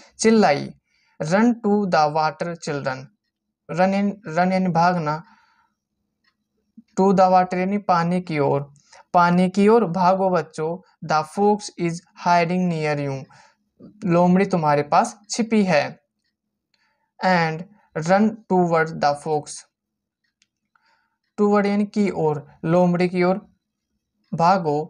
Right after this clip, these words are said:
The fox noted the duck coming in this direction, direction यानी दिशा।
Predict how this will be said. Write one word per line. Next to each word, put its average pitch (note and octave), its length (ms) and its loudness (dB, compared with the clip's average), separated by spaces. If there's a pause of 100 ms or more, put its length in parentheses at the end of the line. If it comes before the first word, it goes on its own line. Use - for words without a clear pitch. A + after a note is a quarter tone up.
(260)
The D#3 200 0 (100)
fox G3 500 -2 (380)
noted F3 560 0 (360)
the - 100 2 (280)
duck F3 300 -2 (120)
coming E3 300 -6 (100)
in F3 200 -4 (140)
this E3+ 260 -6 (540)
direction, D3+ 680 -2 (100)
direction G3 480 0
यानी G#3 180 0
दिशा। F#3+ 420 -2